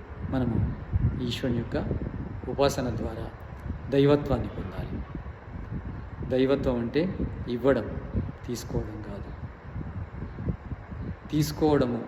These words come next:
బలవంతంగా తీసుకోవడం రాక్షసత్వం అవుతుంది. ఇక తీసుకున్నది కృతజ్ఞ-, కృతజ్ఞతాపూర్వకంగా ఇచ్చివేయడము, న్యాయపూర్వకంగా ఇవ్వడాన్ని మానవత్వం అంటారు. మనిషి మానవత్వం నుంచి దైవత్వం వైపు వెళ్ళాలి.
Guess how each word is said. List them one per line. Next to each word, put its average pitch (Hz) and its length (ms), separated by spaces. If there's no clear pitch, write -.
బలవంతంగా 151 520
తీసుకోవడం 123 540
రాక్షసత్వం - 600
అవుతుంది. - 340
ఇక 120 280
తీసుకున్నది 135 640
కృతజ్ఞ-, 135 640
కృతజ్ఞతాపూర్వకంగా 120 1000
ఇచ్చివేయడము, - 680
న్యాయపూర్వకంగా 123 720
ఇవ్వడాన్ని 110 460
మానవత్వం 110 680
అంటారు. - 360
మనిషి 135 260
మానవత్వం 127 540
నుంచి 120 260
దైవత్వం 127 520
వైపు 110 220
వెళ్ళాలి. - 600